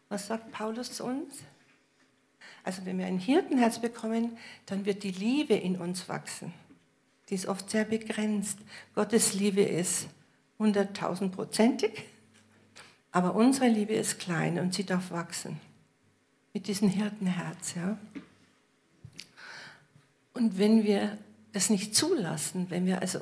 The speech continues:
uns Gott nicht hingeben und es zulassen, dass er sein Werk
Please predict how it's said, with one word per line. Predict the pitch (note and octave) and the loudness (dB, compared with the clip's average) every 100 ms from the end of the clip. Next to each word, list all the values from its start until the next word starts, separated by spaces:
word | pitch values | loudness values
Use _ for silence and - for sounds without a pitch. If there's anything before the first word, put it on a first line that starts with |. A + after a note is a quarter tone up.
| - | -8
uns | G#3 G#3 - | -8 -6 -4
Gott | A3+ - | -4 0
nicht | G#3+ G#3 | 0 2
hingeben | B3+ F4 C4+ G3+ F#3 F#3 | 2 2 0 -2 -2 -2
und | G3+ G#3 | -2 -2
es | F#3+ | -4
zulassen, | - - E4+ G3 F#3 F#3+ | -4 -2 0 0 -2 -2
dass | F#3 F#3 | -2 0
er | F#3 | -2
sein | F#3 F#3+ A3 | -2 0 0
Werk | F3+ G3 A3 | 0 0 -2